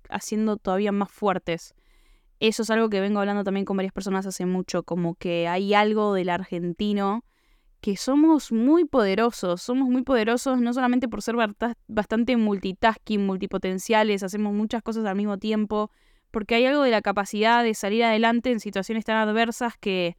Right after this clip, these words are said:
que nos hacen muy fuertes, somos muy, muy fuertes. Eh,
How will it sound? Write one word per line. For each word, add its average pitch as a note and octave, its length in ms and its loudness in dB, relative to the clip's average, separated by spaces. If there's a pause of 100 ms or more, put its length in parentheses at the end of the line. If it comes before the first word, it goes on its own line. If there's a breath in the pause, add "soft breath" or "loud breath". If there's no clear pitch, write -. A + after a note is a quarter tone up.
(500)
que G#3+ 100 -2
nos A3 140 0
hacen D#4 200 2
muy D4+ 160 6
fuertes, D#4+ 560 0
somos D4+ 280 2
muy, E4+ 520 0
muy B3+ 300 4
fuertes. F#3 640 -4 (540)
Eh, G3 420 2